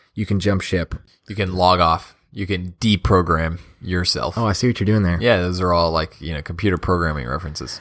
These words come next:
Speaker 1: I do wanna remind you to go to our website, down the hall podcast dot com, where you can scroll down to the bottom and recommend a movie for us to watch. We get a few of those per week. We really appreciate them. But if you have one that you think people should make their movie night, let us know.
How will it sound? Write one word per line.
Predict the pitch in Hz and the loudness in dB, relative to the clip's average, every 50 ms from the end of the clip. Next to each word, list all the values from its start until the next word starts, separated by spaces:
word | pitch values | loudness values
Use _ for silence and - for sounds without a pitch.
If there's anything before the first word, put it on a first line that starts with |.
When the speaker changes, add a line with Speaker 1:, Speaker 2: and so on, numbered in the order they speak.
| - _ - | -18 _ -4
Speaker 1:
I | 113 107 | -2 -2
do | 101 95 170 208 | 0 4 4 6
wanna | 233 220 160 131 | 6 6 6 6
remind | 120 110 104 101 98 98 90 | 6 4 4 2 0 0 0
you | 95 104 | 0 -2
to | 107 | -2
go | 98 107 107 | 0 0 0
to | 107 107 | 2 2
our | 104 101 | 2 2
website, | 101 107 110 110 - - 98 92 - - _ - - - | 2 2 2 0 0 -2 0 -2 -2 -4 _ -18 -14 -6
down | - 107 107 104 | -4 -2 -2 -2
the | 104 | -2
hall | 101 107 104 | -2 -2 -2
podcast | - - 110 107 98 - 104 98 92 - | -2 -2 -4 -4 -2 -2 -2 -2 -2 -2
dot | - 104 98 - | -2 -4 -4 -2
com, | - 110 104 107 | -2 0 2 2
where | 104 104 | 2 2
you | 101 - | 0 0
can | - 107 | -2 -2
scroll | 101 - - - 123 117 113 | -2 -2 -2 2 4 4 4
down | 101 110 110 107 110 104 | 4 2 2 2 2 0
to | - - 101 | -2 -2 -4
the | 104 | -4
bottom | 92 98 104 107 110 113 110 110 - | -2 2 2 4 4 4 2 0 -2
and | - 104 98 | -4 -2 0
recommend | 101 107 107 - - 110 104 104 107 107 104 | 2 2 0 0 0 0 2 2 2 2 2
a | 101 98 | 2 2
movie | 104 107 104 110 | 0 0 0 -2
for | 98 - - 107 101 | -4 -2 0 2 2
us | 104 101 - - | 2 2 0 -2
to | - 101 | -4 -4
watch. | 98 101 107 104 123 139 - - - - | 0 2 2 2 2 0 -2 -6 -8 -2
We | 120 117 110 | 0 -2 -2
get | 98 95 - 113 107 - _ _ _ - | -2 0 0 0 0 0 _ _ _ -8
a | 104 | -8
few | - - - 131 123 | -6 0 2 4 4
of | 117 107 | 4 4
those | 113 117 113 - | 2 2 0 0
per | - - 120 113 | -2 -2 -2 0
week. | 101 110 127 139 - - | 4 4 2 2 0 -4
We | - 113 | -4 0
really | 104 110 107 | 2 4 4
appreciate | 104 - - 117 107 - - 117 113 110 - | 2 2 2 0 0 2 2 2 2 2 0
them. | 127 127 131 139 - | 0 0 0 -2 -2
But | - 110 107 | -2 -2 -2
if | 101 - | -2 0
you | 123 113 | 0 2
have | 104 120 123 127 127 | 4 4 2 2 2
one | 139 139 135 | 0 0 0
that | 135 - - | 0 -2 -4
you | 120 | -4
think | 101 - - 123 123 110 - | -6 -2 -2 -2 -2 -2 -4
people | - 123 117 - 127 120 | -4 -6 -4 -2 -2 -4
should | 110 - - 123 113 107 101 _ _ _ _ | -4 -2 0 -2 -2 -2 -4 _ _ _ _
make | - 98 104 117 127 127 - - | -6 -2 2 2 2 2 0 0
their | - 117 110 | 0 2 2
movie | 104 113 117 127 143 | 4 2 4 2 2
night, | 147 147 160 165 - _ _ - - - - - _ _ _ _ | 2 2 0 -2 -2 _ _ -20 -20 -20 -20 -20 _ _ _ _
let | - 117 117 120 | -4 -2 0 0
us | 110 - - | 0 0 0
know. | 127 117 95 87 | 0 -2 -2 -4